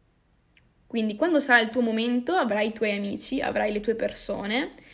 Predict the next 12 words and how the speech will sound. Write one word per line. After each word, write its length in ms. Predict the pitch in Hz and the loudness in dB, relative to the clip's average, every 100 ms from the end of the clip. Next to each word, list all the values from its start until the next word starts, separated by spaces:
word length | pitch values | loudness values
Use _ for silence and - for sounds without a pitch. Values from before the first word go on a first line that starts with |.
| - - _ | -20 -20 _
Io 140 | 415 403 | 4 4
ce 140 | 262 | 6
le 100 | 233 | 6
ho 60 | 214 | 6
le 140 | 214 | 2
mie 140 | 214 | -2
persone, 840 | 214 208 - - 202 202 202 104 - - - - _ _ _ | -2 -4 -4 -4 -4 -2 -4 -4 -10 -20 -20 -20 _ _ _
poche, 580 | 311 240 226 214 196 226 - | 6 6 4 0 0 -6 -12
perché 220 | - - 233 | -16 -8 -4
sono 160 | 220 | -4
pochissime, 520 | 220 233 285 269 220 220 | -6 0 2 2 0 -2
sono 880 | 220 208 208 202 202 202 - - | -4 -2 -4 -4 -6 -6 -10 -16